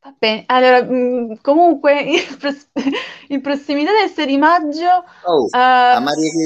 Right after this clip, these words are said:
Speaker 2: Cri-, Maria Cristina, che domande stai a fa?
Speaker 1: Eh, infatti faccio più domande a me stesso che tu a me. Eh, comunque, <laughs> in pratica,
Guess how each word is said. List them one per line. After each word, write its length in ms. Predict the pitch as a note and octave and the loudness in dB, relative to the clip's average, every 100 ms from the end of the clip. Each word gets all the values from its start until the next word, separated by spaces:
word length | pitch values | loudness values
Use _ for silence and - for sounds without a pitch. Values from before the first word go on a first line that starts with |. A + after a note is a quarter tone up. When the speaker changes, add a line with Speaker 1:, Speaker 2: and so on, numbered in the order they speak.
| C#3 | -4
Speaker 2:
Cri-, 180 | D#3+ C3+ | -6 -8
Maria 280 | C#3+ D#3 D3+ | -4 -2 -2
Cristina, 440 | D#3 C#3 D3+ B2 | -2 -6 -6 -6
che 180 | A2+ D3+ | -6 -6
domande 440 | D3 D#3+ F3 E3+ D#3 | -6 -6 -8 -8 -10
stai 320 | - D#3+ C#3 | -8 -6 -6
a 60 | |
fa? 240 | - - - _ _ _ _ _ _ - - _ _ _ _ - | -8 -12 -16 _ _ _ _ _ _ -20 -20 _ _ _ _ -8
Speaker 1:
Eh, 60 | D#4 D#4+ | -6 -6
infatti 440 | D#4+ D#4+ E4 D#4+ C#4 | -8 -8 -8 -8 -12
faccio 360 | D4+ D4 D#4+ | -10 -10 -12
più 140 | C#4+ D#4+ | -10 -8
domande 340 | E4 E4 D#4 | -4 -4 -2
a 20 | D4 | -4
me 180 | C#4+ | -6
stesso 420 | C#4+ - C#4 - C#4 | -8 -10 -12 -8 -6
che 180 | C#4 | -6
tu 100 | - | -4
a 100 | C4+ | -4
me. 640 | B3+ B3 B3 A3+ A#3 A#3+ A#3+ | -2 -4 -4 -4 -2 0 0
Eh, 60 | A#3+ | 0
comunque, 500 | C4+ D4+ D#4+ - B3+ | 0 0 0 -6 -8
<laughs> 0 | |
in 80 | C4 | -4
pratica, 600 | D4+ D#4 E4 C#4+ B3+ | -2 0 0 2 0